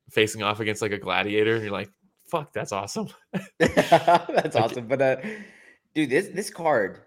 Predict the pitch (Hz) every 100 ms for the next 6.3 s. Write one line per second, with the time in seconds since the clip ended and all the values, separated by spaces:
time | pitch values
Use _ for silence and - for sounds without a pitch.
0 | _ 104 123 139 113 107 - 156 151 139
1 | 135 131 110 82 - _ _ - 113 95
2 | 85 - _ _ _ _ - 117 107 123
3 | 131 135 135 120 113 113 117 104 67 98
4 | - - 117 120 - 104 120 131 143 139
5 | - _ _ _ _ _ _ _ _ -
6 | 123 113